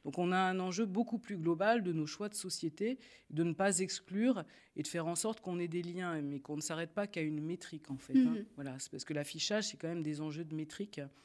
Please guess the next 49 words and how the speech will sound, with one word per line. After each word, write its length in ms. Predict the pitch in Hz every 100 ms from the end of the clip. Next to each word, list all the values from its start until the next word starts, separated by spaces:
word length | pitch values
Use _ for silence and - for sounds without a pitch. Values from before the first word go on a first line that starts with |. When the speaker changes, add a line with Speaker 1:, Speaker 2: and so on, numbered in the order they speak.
| - - _ _ -
Speaker 1:
Euh, 260 | 147 147 147
et 140 | 156 156
qui 220 | - 170
peuvent 360 | 175 190 165
déjà, 500 | 143 147 156 185 185
euh, 180 | 156 143 -
exclure, 560 | 156 - - 202 156 -
alors 220 | 143 -
que 100 | 160
l'objectif 580 | 147 143 156 156 165 -
final, 300 | - 190 196
c'est 140 | 160
que 140 | 156
tout 260 | 143 - 170
le 60 | 170
monde, 360 | 196 226 151 - - - - -
euh, 120 | 139
puisse, 520 | 135 - 202 208 160 151
sous 200 | - 160
différents 460 | 151 - 151 156
formats, 500 | 151 151 147 160 196
on 140 | 165 135
peut 200 | 143 151
imaginer, 720 | 135 135 131 139 156 180 160
euh, 180 | 127 - - - 147
des 120 | 147
lieux 240 | 151 170
communs, 600 | 165 160 156 160 180 190
on... 340 | 180 156 143 139
mais 140 | 147
en 100 | 143
tout 100 | 165
cas, 160 | 208 208
c'est, 220 | - 160
c'est, 220 | - 151
c'est, 200 | - -
cet 300 | 143 - 139
aspect, 320 | 151 147 - -
c'est, 480 | - - - 143 -
c'est 360 | - 220 220 208
un 280 | 202 190 -
des 200 | 147 151
outils, 300 | 156 196 208 - 160
mais 80 |
c'est 120 | - 139
pas 240 | 170 -
le 180 | 156 185
seul 220 | 175 170
outil. 320 | 160 160 123